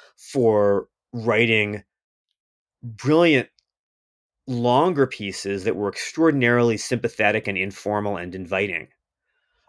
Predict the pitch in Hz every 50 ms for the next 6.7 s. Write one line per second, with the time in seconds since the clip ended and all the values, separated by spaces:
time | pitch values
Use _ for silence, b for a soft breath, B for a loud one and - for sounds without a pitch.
0 | _ _ - 123 117 110 104 104 - 143 - - 123 139 147 143 143 - - 220
1 | 175 - 254 240 139 110 92 71 - - - - - - 120 104 98 98 90 92
2 | 92 - - 117 120 117 117 113 113 110 98 90 85 - _ - 147 131 - -
3 | 131 117 - _ B B B B B - 107 113 113 - - 113 113 110 104 -
4 | 110 117 110 - 156 160 165 170 165 147 131 110 104 - - - - - 120 120
5 | 117 117 117 113 107 92 92 - - - - - - 110 95 95 101 104 107 104
6 | 101 101 107 98 - - 101 92 95 107 123 147 151 139